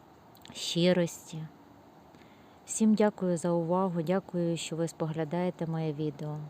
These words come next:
Дякую вам за ваші лайки, дякую вам за підтримку, дякую вам за кожне тепле слово.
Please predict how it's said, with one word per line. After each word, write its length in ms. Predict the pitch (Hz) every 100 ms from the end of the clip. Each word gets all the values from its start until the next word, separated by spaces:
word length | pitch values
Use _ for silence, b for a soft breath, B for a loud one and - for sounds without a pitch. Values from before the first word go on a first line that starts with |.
| - B B B B
Дякую 640 | - 180 175 175 170 165
вам 320 | 160 170 170 165
за 160 | 165
ваші 360 | 156 165 - 160
лайки, 600 | 156 156 156 - 156 151 B B B -
дякую 460 | 170 175 - 175 165
вам 220 | 170 165
за 120 | 165
підтримку, 760 | - 160 - 160 156 151 - 156 156 - B B B B 160
дякую 460 | 185 185 180 180
вам 200 | 175 170
за 120 | 165
кожне 400 | 170 175 180 175
тепле 400 | 156 170 - 156
слово. 560 | 151 - 151 143 147